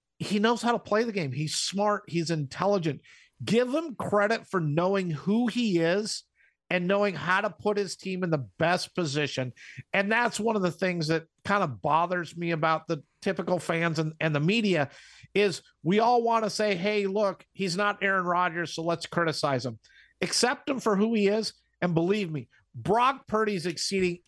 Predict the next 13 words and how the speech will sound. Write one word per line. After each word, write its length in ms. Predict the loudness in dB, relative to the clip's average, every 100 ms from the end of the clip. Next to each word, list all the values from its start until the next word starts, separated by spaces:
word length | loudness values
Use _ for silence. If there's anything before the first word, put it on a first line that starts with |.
| -2
everyone's 540 | 0 0 -2 -2 0
expectations 1040 | -2 -2 -4 -4 -2 -2 -2 -2 -4 -4 -10 -14 -20 -2
because 420 | -2 2 2 2 -4 _
he 200 | -2 2
is 180 | 2 0
not 420 | -2 2 2 0 -2
the 140 | 0
elite 460 | 2 2 0 0 -2
quarterback, 640 | 0 2 2 2 0 -2 _ _ _
and 160 | -2 0
he's 200 | 0 0
still 260 | 0 -2 -2
playing 460 | -2 0 0 -2